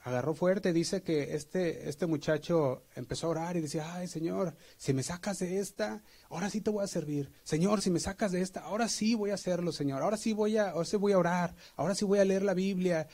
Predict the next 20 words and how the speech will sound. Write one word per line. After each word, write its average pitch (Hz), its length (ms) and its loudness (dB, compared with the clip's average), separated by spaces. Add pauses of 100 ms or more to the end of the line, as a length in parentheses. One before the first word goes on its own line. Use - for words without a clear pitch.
(120)
Es 165 140 -2
más, 214 460 0 (200)
ah, 135 140 0
voy 160 180 2
a 220 60 4
hablarle 202 400 2
a 185 80 0
todos 214 180 2
los 196 140 2
de 175 80 4
mi 156 100 0
cuadra 185 460 0
y - 20 4
voy 180 160 0
a 202 60 0
hacer 196 320 0
y 190 40 4
voy 185 180 2
a - 20 0
hacer". 196 420 -6